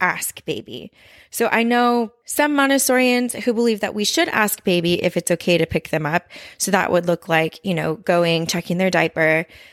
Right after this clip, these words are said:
letting them know, "Oh, you peed in your diaper," or "You pooped in your diaper," or "You made a bowel," or whatever language that you're using <laughs> with baby.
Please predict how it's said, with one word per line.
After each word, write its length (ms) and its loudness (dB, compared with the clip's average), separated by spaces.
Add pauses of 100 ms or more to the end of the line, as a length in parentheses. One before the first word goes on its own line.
(160)
letting 240 -2
them 140 -4
know, 160 -4 (100)
"Oh, 360 4
you 140 -2
peed 220 -4
in 120 -2
your 100 -4
diaper," 420 0
or 360 -2
"You 140 -6
pooped 260 -4
in 100 -2
your 100 -2
diaper," 480 -2 (100)
or 60 -2
"You 80 2
made 140 0
a 60 2
bowel," 640 2
or 80 2
whatever 320 0
language 320 0
that 140 0
you're 80 0
using 320 0
<laughs> 80 2
with 180 -6
baby. 500 -2